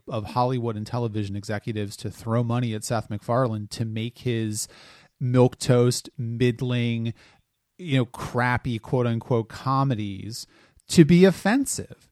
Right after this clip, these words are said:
And it's taking away opportunities from voices that we don't even know we're missing because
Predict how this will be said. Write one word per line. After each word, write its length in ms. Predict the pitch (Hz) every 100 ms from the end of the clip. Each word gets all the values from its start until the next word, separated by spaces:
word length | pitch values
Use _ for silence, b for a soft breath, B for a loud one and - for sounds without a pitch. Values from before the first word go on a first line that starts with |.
| _
And 500 | 175 175 175 170 165 b b -
it's 280 | 180 -
taking 480 | - - 190 180 202
away 300 | 185 175 170
opportunities 1040 | 160 165 151 143 156 214 165 113 113 139 b b -
from 560 | - 165 147 147 151 - _
voices 640 | 147 127 139 156 165 151 143
that 260 | 147 131
we 140 | 135 151
don't 180 | 156
even 240 | 156 151 143
know 160 | 151
we're 160 | 156 156
missing 520 | 147 185 - 123 120
because 760 | 120 127 139 127 127 127 123